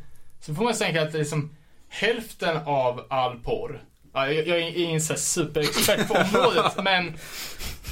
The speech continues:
Speaker 1: jag kan tänka mig att hälften av all porr är gjord för män, av män som ligger med andra män.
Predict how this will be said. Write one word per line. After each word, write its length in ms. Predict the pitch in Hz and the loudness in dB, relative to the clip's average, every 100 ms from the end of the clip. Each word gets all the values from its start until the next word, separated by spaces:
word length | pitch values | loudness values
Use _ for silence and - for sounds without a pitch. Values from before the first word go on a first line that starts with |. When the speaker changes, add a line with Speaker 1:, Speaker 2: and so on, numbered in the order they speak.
| - | -6
Speaker 1:
jag 120 | 180 | -2
kan 120 | 208 | 0
tänka 280 | 208 247 233 | 2 0 2
mig 80 | 214 | 0
att 80 | 196 | 0
hälften 360 | 262 233 202 | -2 -2 -2
av 80 | 160 | 2
all 180 | 156 143 | 2 2
porr 340 | - 226 180 | 0 0 0
är 220 | 160 156 147 | 2 2 2
gjord 420 | 151 220 160 151 - - - - - - - - - - | 0 0 -2 -4 -6 -20 -20 -20 -20 -20 -20 -20 -20 -12
för 360 | - 233 156 143 | 0 4 4 2
män, 420 | 180 120 131 147 - | 2 0 0 -6 -4
av 300 | 175 165 139 | 0 0 2
män 340 | 180 143 117 | 0 0 0
som 160 | 113 147 | -2 0
ligger 320 | 156 147 127 | 2 2 0
med 120 | 123 | 0
andra 240 | 120 117 139 | 0 0 0
män. 360 | 202 98 120 | 0 0 -8